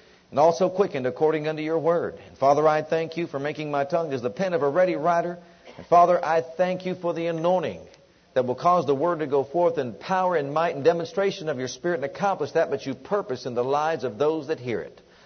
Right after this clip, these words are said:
Father, we'll give You the praise, honor, and glory for every good thing that's achieved among us, in us, and through us. In Jesus' name,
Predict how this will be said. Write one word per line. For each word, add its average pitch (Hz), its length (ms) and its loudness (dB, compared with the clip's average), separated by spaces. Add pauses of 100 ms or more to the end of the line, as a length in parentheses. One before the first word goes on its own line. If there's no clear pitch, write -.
(280)
Father, 151 220 2
we'll 160 160 0
give 147 200 -2
You 170 100 0
the 127 80 -2
praise, 160 400 2
honor, 160 260 2
and 143 140 -4
glory 156 240 2
for 143 260 -4
every 165 240 2
good 120 240 -2
thing 147 160 -4
that's 127 140 -8
achieved 143 480 -6
among 165 320 -2
us, 180 240 0
in 202 160 -2
us, 196 160 -4
and 175 160 -8
through 135 220 0
us. 110 180 -2
In 110 180 -10
Jesus' 165 460 -4
name, 98 320 -4